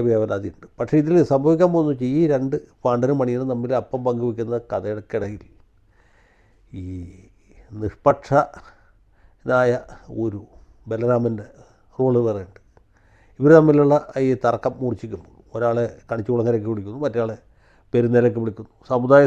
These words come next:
സംഘടനകളുടെ പിന്തുണ, മെത്രാന്മാരുടെ പിന്തുണ, പെന്തിക്കോസുകാരുടെ പിന്തുണ, ഇങ്ങനെ പല പിന്തുണയും വേണം.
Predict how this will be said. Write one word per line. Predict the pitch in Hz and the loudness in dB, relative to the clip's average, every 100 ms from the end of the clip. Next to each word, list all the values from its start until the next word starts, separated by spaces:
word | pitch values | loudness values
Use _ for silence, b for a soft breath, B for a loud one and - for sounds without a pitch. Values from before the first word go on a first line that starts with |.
| 135 | 4
സംഘടനകളുടെ | 123 117 113 113 | -2 -2 -2 -4
പിന്തുണ, | 110 107 165 | -4 -6 -2
മെത്രാന്മാരുടെ | 156 - 135 123 110 113 | -2 2 2 2 -2 -4
പിന്തുണ, | 107 113 147 | -6 -6 -2
പെന്തിക്കോസുകാരുടെ | 123 123 127 113 120 117 120 | 0 0 0 0 0 -2 -4
പിന്തുണ, | 120 156 | -2 0
ഇങ്ങനെ | 175 175 | 2 6
പല | 185 214 | 8 8
പിന്തുണയും | 214 233 233 | 8 8 10
വേണം. | 214 | 6